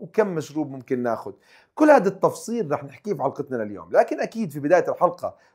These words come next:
اكتب لي بالتعليقات، هل أنت من الناس اللي بتشرب المشروبات باختلاف أنواعها بالمعتاد؟ وإيش بتشرب؟ هل أنت بتشرب المشروبات الغازية أم البدائل الطبيعية الصحية؟ وهل أنت من الناس اللي بتشرب المبيض القهوة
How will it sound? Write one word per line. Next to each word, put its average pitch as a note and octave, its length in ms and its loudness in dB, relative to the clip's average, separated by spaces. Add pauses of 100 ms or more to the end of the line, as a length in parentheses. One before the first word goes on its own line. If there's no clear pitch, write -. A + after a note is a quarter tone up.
اكتب D4+ 200 4
لي B3 80 6
بالتعليقات، B2 720 2 (220)
هل C#3 140 0
أنت A#3 220 0
من B3 120 2
الناس F3+ 380 0
اللي D#3+ 120 -2
بتشرب F3+ 420 -4
المشروبات D3 680 0
باختلاف A3+ 580 0
أنواعها C#3 440 0
بالمعتاد؟ D3+ 600 2 (260)
وإيش - 300 -6
بتشرب؟ E3 580 0 (260)
هل B2 140 -4
أنت E3+ 200 0
بتشرب A3 420 2
المشروبات D3+ 540 0
الغازية D#3 680 -2
أم B2 100 -4
البدائل C3 460 2
الطبيعية B2 800 -4 (220)
الصحية؟ C3+ 680 -2 (360)
وهل C#4 220 6
أنت G#3+ 200 2
من E3 120 2
الناس F3 360 0
اللي D3 100 0
بتشرب D#3+ 420 -4
المبيض C#3+ 440 -2
القهوة C#3 500 -6